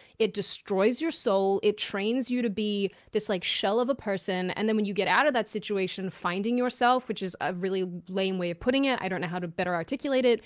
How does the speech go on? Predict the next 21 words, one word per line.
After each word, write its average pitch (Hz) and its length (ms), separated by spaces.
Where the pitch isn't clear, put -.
trying 254 220
to 262 60
find 226 720
whatever 208 400
they 202 240
ripped 196 340
out 180 200
of 220 120
you 269 300
is 190 220
very 185 420
challenging, 196 560
and 196 80
it 175 80
takes - 320
a 165 40
long 165 220
time, - 420
speaking 170 440
from 143 180
experience. - 720